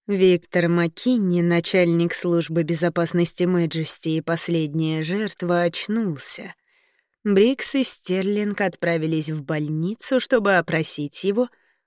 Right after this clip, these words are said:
уже зная об обвинениях, высказанных Аароном. Мы посмотрели видео, которое полностью соответствовало его словам,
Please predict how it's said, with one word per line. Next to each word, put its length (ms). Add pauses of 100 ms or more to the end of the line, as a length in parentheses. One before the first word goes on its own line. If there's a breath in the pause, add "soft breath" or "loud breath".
(120)
уже 320
зная 500
об 160
обвинениях, 920
высказанных 840
Аароном. 640 (580)
Мы 220
посмотрели 640
видео, 480
которое 420
полностью 800
соответствовало 960
его 300
словам, 520